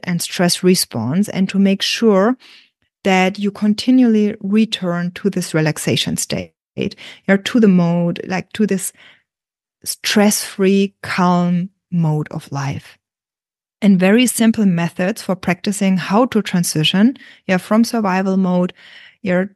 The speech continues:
to, um, this state of relaxation, yeah, will, like, I will show it to you in one of the next episodes.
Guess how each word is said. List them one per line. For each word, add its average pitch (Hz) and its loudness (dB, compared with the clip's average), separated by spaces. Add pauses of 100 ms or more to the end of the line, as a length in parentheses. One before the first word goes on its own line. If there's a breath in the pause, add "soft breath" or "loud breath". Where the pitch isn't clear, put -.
to, 214 2 (300)
um, 180 -2
this 185 -2 (500 soft breath)
state 185 2
of - -6
relaxation, 175 0 (300 soft breath)
yeah, 202 2
will, 196 2 (120)
like, 185 -6
I - -2
will 214 0
show 208 2
it 208 4
to 208 0
you 196 0
in 180 -2
one 175 -2
of 170 -6
the 160 -6
next 151 -6
episodes. - -10